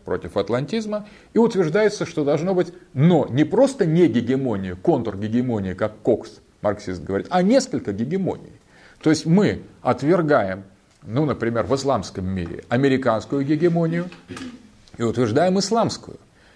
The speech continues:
Мы, русские, евразийцы, отвергаем американскую гегемонию, претендующую на единство,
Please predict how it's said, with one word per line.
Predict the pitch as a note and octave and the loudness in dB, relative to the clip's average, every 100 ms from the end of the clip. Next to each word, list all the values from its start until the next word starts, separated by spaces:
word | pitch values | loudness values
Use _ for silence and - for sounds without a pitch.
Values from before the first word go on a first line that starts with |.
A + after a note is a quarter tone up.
| _ - | _ 0
Мы, | C#3 | 4
русские, | C#3+ C3 - - F#2+ F2 - | 4 4 0 -6 -6 -6 -6
евразийцы, | F#2+ G#2 A#2 G2+ F2 - | 0 2 2 0 -4 -4
отвергаем | F#2+ A#2 B2+ A#2+ A2 F2 E2+ | -2 0 0 0 -2 -4 -6
американскую | G2 B2+ D#3 E3 D3+ E3+ | -2 0 0 -2 -2 -2
гегемонию, | E3 D#3+ E3+ E3 D#3+ D#3 | -2 -2 0 0 -2 -2
претендующую | D3+ B2+ C3+ C#3+ C3 B2+ | -4 -2 -2 -2 -4 -4
на | C3 | -2
единство, | B2+ A#2+ A#2+ - F#2+ | -2 -2 -4 -6 -8